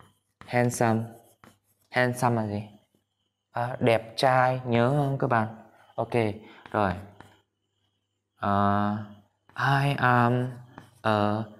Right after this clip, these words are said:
a teacher. Tôi là một giáo, giáo viên. And I am at home. Rồi.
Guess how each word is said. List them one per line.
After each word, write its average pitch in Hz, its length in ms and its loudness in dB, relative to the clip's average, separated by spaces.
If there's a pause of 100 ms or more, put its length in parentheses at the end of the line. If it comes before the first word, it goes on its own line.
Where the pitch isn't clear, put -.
(140)
a 104 100 -4
teacher. 120 680 0 (140)
Tôi 117 220 4
là 104 280 2
một 95 320 2
giáo, 95 580 -2 (180)
giáo 98 220 -2
viên. 107 380 0 (300)
And 95 180 0
I 131 500 2
am 120 560 2 (1080)
at 101 240 -2 (140)
home. 101 340 0 (1800)
Rồi. 92 180 -2